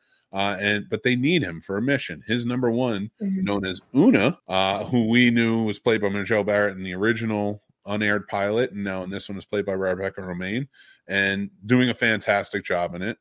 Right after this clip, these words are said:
Speaker 1: So he is called into action because they are captured on a planet where they're trying to make first contact. So his self-imposed exile is now over, and he's back at it as the captain. What did you think about this first episode?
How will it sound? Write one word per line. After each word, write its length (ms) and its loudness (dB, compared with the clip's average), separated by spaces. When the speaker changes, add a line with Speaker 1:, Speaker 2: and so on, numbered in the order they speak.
Speaker 1:
So 200 0
he 180 6
is 100 6
called 300 6
into 180 -4
action 460 -4
because 280 -6
they 140 -2
are 80 -2
captured 560 -2
on 160 -10
a 60 -14
planet 360 -6
where 140 -8
they're 80 -4
trying 220 -8
to 80 -8
make 180 -12
first 400 -10
contact. 800 -10
So 200 -2
his 220 0
self-imposed 800 0
exile 540 2
is 160 -8
now 320 -10
over, 420 2
and 160 -4
he's 240 -6
back 360 0
at 200 6
it 80 2
as 220 -4
the 80 -10
captain. 600 -2
What 140 -4
did 160 -2
you 80 -2
think 300 -4
about 220 2
this 120 -6
first 320 -2
episode? 460 -8